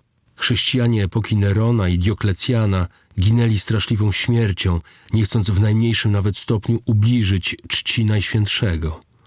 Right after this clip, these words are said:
Współcześni chrześcijanie, prowadzeni przez ducha Amoris Laetitia, nie mają problemu z odrzuceniem prawdy o nierozerwalności węzła małżeńskiego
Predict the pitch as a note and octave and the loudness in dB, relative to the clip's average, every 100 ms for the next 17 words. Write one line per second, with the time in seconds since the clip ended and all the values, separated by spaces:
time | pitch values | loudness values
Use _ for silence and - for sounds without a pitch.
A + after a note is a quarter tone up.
0 | _ - - - G#2 F#2 D3 - F#2 - | _ -10 -4 -2 -2 0 0 0 -2 -2
1 | F2+ - G#2+ G2 F2+ D#2+ - - - - | -2 0 0 0 0 -2 -4 -20 -20 -4
2 | - G#2+ G#2+ B2 A2 A2+ F2+ A2+ A#2+ A2 | 0 2 2 0 0 0 0 0 0 -2
3 | G2+ G#2+ A2 A#2+ G#2 A2 G2 - C#3+ - | -2 0 2 2 0 0 -2 -2 -2 -2
4 | F#2+ F2 - - - - - D#3+ D3+ A2+ | -2 -2 -6 -18 -20 -18 -4 0 2 2
5 | F#2+ E2+ G#2 F2+ G#2 F#2+ F#2 F#2+ F2+ F#2 | 2 0 0 2 2 2 2 0 0 0
6 | - G2 F2+ - G2+ F2+ G2 - F#2+ G2+ | 0 0 0 0 0 0 -2 0 0 2
7 | A2+ G#2+ G#2+ G2+ F#2+ F#2+ F#2+ - F#2+ G2+ | 2 2 0 0 0 0 -2 -2 -2 0
8 | F2+ F#2 F#2+ E2+ F#2 - - G#2 G#2 | 0 0 0 0 0 0 -2 -2 0